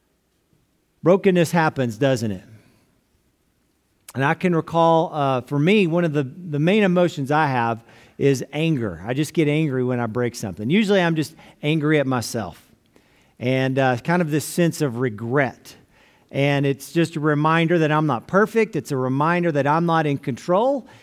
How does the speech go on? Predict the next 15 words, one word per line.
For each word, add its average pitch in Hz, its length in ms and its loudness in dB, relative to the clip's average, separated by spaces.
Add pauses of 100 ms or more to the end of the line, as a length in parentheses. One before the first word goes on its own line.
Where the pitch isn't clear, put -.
(120)
even 143 220 -2
though 151 100 2
something 170 520 0
down 165 260 2
inside 160 400 0
me, 160 200 -4 (680)
you 151 140 -4
know, 139 160 -2
kind 156 220 -4
of 139 80 -4
thinks 156 260 -4
I 147 120 0
am 165 160 0
in 160 120 -2
control. 156 520 -2